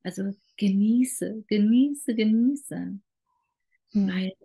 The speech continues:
Speaker 1: sei nahbar, öffne dein Herz, sei mutig. Also das sind alles Worte, die mir sofort einfallen. Ich sehe da gerade ein Riesencover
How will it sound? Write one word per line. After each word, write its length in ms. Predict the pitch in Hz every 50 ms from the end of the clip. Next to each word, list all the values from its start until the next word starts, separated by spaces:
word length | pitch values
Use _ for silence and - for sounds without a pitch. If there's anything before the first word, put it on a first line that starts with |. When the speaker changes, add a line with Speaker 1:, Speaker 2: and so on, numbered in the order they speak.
| - _ _ _ _ _ _ _ -
Speaker 1:
sei 220 | - - 214 220
nahbar, 540 | 214 202 214 214 226 233 226 208 196 190 -
öffne 280 | - 202 - - 226 202
dein 200 | 196 208 202 202
Herz, 380 | 185 196 214 226 226 226 - -
sei 140 | 208 202 202
mutig. 640 | 202 208 233 269 - - - 202 196 196 - -
Also 160 | - 190 -
das 160 | 190 196 196 -
sind 180 | 202 196 -
alles 400 | - 214 254 269 254 254 - -
Worte, 280 | - 202 208 202 208 202
die 100 | - 202
mir 120 | 202 196
sofort 520 | 196 208 202 - - 214 214 214 214 - -
einfallen. 480 | - 196 196 196 196 - 196 190 185
Ich 140 | 190 185 -
sehe 140 | - 208 208
da 120 | 208 208
gerade 260 | 202 190 190 196 202
ein 80 | 202 202
Riesencover 680 | 202 233 254 247 247 214 - - 196 180 185 185 214